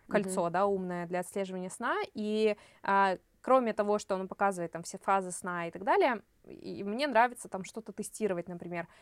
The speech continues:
Speaker 2: поесть на ночь, либо не поесть на ночь, посмотреть, как это отражается на моем сне.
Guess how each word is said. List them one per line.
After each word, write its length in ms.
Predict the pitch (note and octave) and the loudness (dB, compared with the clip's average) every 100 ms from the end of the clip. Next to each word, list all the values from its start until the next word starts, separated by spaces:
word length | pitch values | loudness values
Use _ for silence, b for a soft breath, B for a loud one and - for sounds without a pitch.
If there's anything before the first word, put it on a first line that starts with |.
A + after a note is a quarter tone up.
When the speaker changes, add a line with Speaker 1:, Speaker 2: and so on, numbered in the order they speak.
| b | b
Speaker 2:
поесть 340 | F#3+ A#3 E4+ C#4+ | -2 2 0 2
на 140 | A#3+ | 0
ночь, 200 | G#3+ - | 0 -4
либо 160 | F#3 F3+ | -4 -2
не 100 | F#3 | -2
поесть 320 | B3 F4+ - | 0 -2 0
на 160 | D4 C4 | 0 0
ночь, 180 | A#3+ - | -2 -8
посмотреть, 420 | - G#3 G3 G3 | -8 -4 -2 -2
как 140 | F3+ F#3 | -4 -6
это 120 | F3 | -6
отражается 460 | F3+ F3 E3+ E3+ | -6 -2 -2 0
на 60 | F3+ | -4
моем 180 | F#3 G3+ | -4 -4
сне. 300 | - D#4 | -2 -2